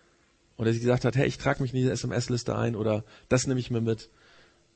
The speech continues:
dass er spürt, das hilft ihm wirklich, um weiterzukommen, die nächsten Steps zu machen im Glauben.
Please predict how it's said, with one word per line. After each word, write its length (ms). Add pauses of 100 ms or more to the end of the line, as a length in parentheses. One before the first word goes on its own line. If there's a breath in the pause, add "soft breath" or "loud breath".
(960)
dass 160
er 60
spürt, 360
das 180
hilft 300
ihm 220
wirklich, 340
um 80
weiterzukommen, 680
die 100
nächsten 400
Steps 380
zu 120
machen 240
im 100
Glauben. 320